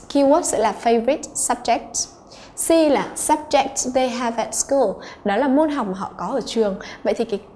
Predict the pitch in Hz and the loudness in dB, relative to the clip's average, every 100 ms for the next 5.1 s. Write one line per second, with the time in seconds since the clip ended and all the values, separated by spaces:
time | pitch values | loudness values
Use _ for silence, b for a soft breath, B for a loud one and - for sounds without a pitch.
0 | - 294 294 359 - - 311 294 226 156 | -4 0 2 0 -2 0 2 4 2 -2
1 | 220 196 165 196 - 262 - 254 - - | -4 -4 -6 -6 -6 -6 -4 -6 -6 -10
2 | - 226 - - B B B 247 247 - | -6 -4 -6 -16 B B B 0 2 2
3 | 269 - 247 294 311 294 214 - - 247 | 0 0 4 6 6 4 0 -2 0 2
4 | 254 226 233 339 370 B B B - 233 | 4 2 2 2 0 B B B -2 0